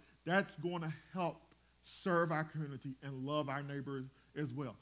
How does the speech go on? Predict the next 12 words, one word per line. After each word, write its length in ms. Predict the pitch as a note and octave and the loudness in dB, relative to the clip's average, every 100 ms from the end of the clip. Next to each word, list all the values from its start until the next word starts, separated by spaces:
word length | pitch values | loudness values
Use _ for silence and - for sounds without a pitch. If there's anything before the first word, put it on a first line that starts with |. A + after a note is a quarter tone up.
| - | -10
So 100 | D3 | 2
here's 200 | G3+ F#3+ | 2 4
your 100 | F#3 | 4
application. 520 | F3 E3 G3+ E3+ D3 | 4 2 2 2 0
If 100 | C#3 | -6
you 100 | D#3+ | -4
ain't 140 | F3 E3 | -6 -2
signed 300 | G#3+ G#3+ B3+ | -2 4 6
up 200 | B3 D#3+ | 6 6
yet, 220 | D3 D3 - - - - - - - - - - | 2 0 -10 -20 -20 -20 -20 -20 -20 -20 -20 -20
sign 400 | - - C#3+ D#3 | -6 -2 0 10
up. 400 | G#3+ D#3 - - | 12 12 6 -12